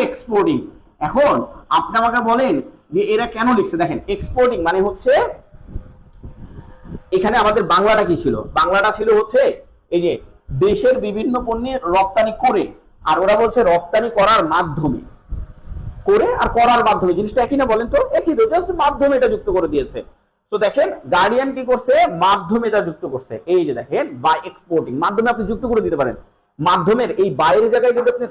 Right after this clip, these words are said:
through দেন না, আরো বেশি সুন্দর লাগবে। by এর জায়গায় যদি আপনি through দেন, through exporting a range of product, মানে a range of product মানে হচ্ছে প্রোডাক্টের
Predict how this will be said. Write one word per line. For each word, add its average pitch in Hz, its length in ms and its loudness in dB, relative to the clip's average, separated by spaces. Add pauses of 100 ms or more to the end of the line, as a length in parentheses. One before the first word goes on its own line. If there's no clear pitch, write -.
through 247 200 -4
দেন 247 140 -2
না, 254 100 -2
আরো 233 380 0
বেশি 240 380 -6
সুন্দর 196 300 -4
লাগবে। 120 300 -4 (420)
by 156 180 2
এর 190 80 0
জায়গায় 226 220 -2
যদি 233 100 -4
আপনি 233 160 -6
through 233 360 -6
দেন, 277 140 0 (460)
through 285 280 2 (320)
exporting 196 720 0 (880)
a 147 40 -2 (140)
range 285 380 0
of - 40 0 (100)
product, 160 360 0 (440)
মানে 160 120 0 (160)
a 156 40 -2 (140)
range 277 360 0 (120)
of 170 60 4 (120)
product 165 280 0 (100)
মানে 165 140 2
হচ্ছে 202 380 -2 (1120)
প্রোডাক্টের 220 540 2